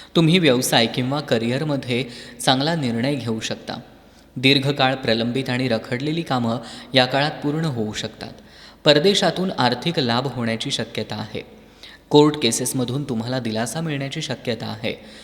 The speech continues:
उच्च शिक्षणासाठी परदेशात जाण्याची संधी मिळू शकते. प्रेमविवाह होण्याचीही शक्यता आहे. यानंतरची राशी आहे कुंभ राशी.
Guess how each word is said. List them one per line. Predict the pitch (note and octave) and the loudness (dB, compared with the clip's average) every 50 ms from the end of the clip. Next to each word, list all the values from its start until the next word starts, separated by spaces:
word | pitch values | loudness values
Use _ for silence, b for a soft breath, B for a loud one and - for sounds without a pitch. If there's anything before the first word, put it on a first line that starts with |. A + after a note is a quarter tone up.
| B B B B B | B B B B B
उच्च | E3+ F3 F3 - G#3+ | 2 2 2 2 0
शिक्षणासाठी | G3 - D#3 C3 - - D#3 D3 D3+ D3 - C#3 A#2+ - - C3+ | 2 2 2 2 0 0 -2 -2 -2 -2 -2 -2 -2 -2 -2 -4
परदेशात | C#3 - B2+ A2+ A2+ A#2 A#2+ A#2+ - D3 D3 C#3 - | 0 2 2 2 2 0 -2 -2 -2 -4 -4 -4 -2
जाण्याची | B2+ A#2 A#2 A#2 A#2 A2+ - C#3 | -2 0 0 -2 -4 -6 -6 -8
संधी | - - - A2 G#2+ G#2+ A#2 B2+ D3+ | -6 -4 -4 -4 -4 -4 -4 -4 -4
मिळू | D3 B2+ B2+ C3+ | -2 -2 -4 -4
शकते. | - B2+ - - - C#3 D3+ - - - B B B B B B B B B B B B | -4 -6 -6 -6 -8 -10 -10 -12 -14 -20 B B B B B B B B B B B B
प्रेमविवाह | D3+ C#3+ C#3+ D3 D#3 D#3 D3 B2+ A#2 A2+ B2 C3 B2+ B2+ E3 D3+ B2+ | 6 6 6 6 4 2 0 0 0 0 0 0 0 -2 -4 -4 -4
होण्याचीही | B2+ B2 A#2+ A2+ A2+ - A#2+ A2+ C3 D3+ C#3 | -2 -2 -2 -2 -2 -4 -6 -6 -4 -4 -4
शक्यता | - A#2 - - - A2 G#2 - G#2 | -4 -6 -6 -4 -4 -4 -4 -4 -6
आहे. | G#2+ A2 G#2+ A2+ - - - - B B B B B B B B B B A#2 | -8 -8 -10 -12 -12 -12 -14 -20 B B B B B B B B B B 4
यानंतरची | A#2+ A#2+ B2 C3+ B2 D#3 D#3 D#3+ E3 G3 G3+ F#3 | 4 4 4 2 0 -2 -4 -4 -2 -2 -2 -2
राशी | D#3 C#3+ C3+ - D3 C3+ | -2 -2 -2 -2 0 0
आहे | A#2+ A2+ C#3 C#3 | 0 -2 -4 -4
कुंभ | - - G#2+ A2 A2 A2+ | -4 -4 -4 -4 -4 -4
राशी. | A#2+ G#2+ G#2+ - - - | -6 -6 -6 -6 -8 -8